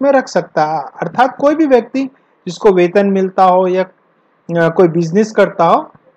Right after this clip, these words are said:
वो मुद्रा को, अ, बैंक में संचय करके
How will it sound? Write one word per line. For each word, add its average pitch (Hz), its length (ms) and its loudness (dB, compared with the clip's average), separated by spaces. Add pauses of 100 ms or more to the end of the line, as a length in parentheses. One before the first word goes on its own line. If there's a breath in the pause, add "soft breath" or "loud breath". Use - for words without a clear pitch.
वो 185 120 2
मुद्रा 175 380 0
को, 240 220 -2
अ, 156 1000 -4 (600)
बैंक 170 420 0
में 247 280 -4 (400)
संचय 160 440 -2
करके 190 340 -4